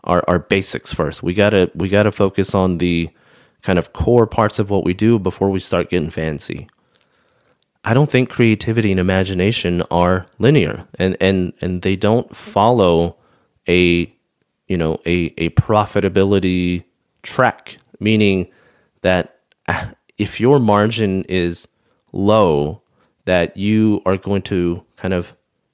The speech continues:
defer or, or kind of put creativity and imagination to the side.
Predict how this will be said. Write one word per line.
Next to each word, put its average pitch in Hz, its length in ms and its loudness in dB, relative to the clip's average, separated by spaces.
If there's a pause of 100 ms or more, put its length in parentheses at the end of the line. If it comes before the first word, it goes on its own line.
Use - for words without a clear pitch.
(100)
defer 113 580 2
or, 92 380 2
or 82 240 -4
kind - 200 -8
of - 240 -8 (440)
put - 340 0
creativity 101 580 -2
and 98 120 2
imagination 92 640 0
to - 100 -6
the 87 100 -6
side. 98 540 2